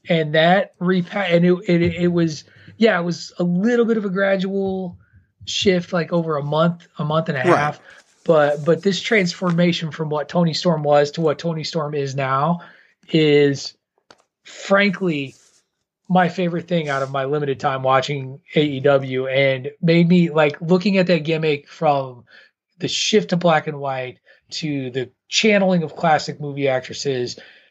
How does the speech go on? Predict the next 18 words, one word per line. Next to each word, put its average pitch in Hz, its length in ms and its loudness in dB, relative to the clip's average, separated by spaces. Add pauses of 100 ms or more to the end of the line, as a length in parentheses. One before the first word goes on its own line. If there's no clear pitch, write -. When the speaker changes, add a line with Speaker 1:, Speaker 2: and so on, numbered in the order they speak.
Speaker 1:
to 143 440 0
the - 180 0
way 160 320 2
she 175 480 0
is 151 220 0
with 123 240 -10
everyone 190 420 2
around 131 380 -6
her. 123 320 -8 (480)
I, 156 340 2
like, 143 240 -2
I 151 80 2
feel 175 160 2
like 156 100 2
she - 100 -6
found 156 260 0
her 139 80 -6
thing, 185 540 0